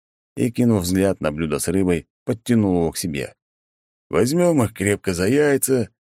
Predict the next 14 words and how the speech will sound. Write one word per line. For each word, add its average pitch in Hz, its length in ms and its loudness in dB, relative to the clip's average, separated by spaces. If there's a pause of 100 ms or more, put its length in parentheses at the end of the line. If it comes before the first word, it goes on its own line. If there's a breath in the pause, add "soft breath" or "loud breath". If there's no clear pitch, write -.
(240)
чтобы 123 320 0
не 127 100 2
смели 113 420 0
предать 110 440 0
нас, 104 400 -4
и 107 240 -2
кинуть 113 360 0
с - 80 -2
артефактами". 90 880 -2 (1200)
"У 208 80 0
меня 226 340 4
есть 214 380 2
пара 147 260 0
родов, 160 400 0